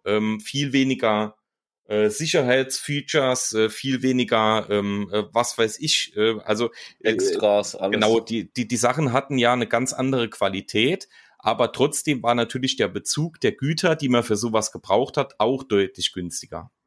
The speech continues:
Speaker 1: ne? Ähm, und das beschreibt halt ganz gut Inflation. Und wenn das Lukas euch jetzt gleich mal noch mit den Beispielen zeigt,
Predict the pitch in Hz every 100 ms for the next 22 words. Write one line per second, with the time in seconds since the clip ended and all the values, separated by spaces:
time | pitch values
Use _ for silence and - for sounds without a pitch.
0 | - 113 135 - - - - _ _ 98
1 | 104 104 107 - 110 123 - 143 - 113
2 | 131 - 127 104 104 110 - 127 107 107
3 | 98 - 98 92 87 92 98 104 107 -
4 | 131 143 - 123 123 127 - 110 127 135
5 | 120 110 107 101 - 104 127 - 147 135
6 | 127 127 147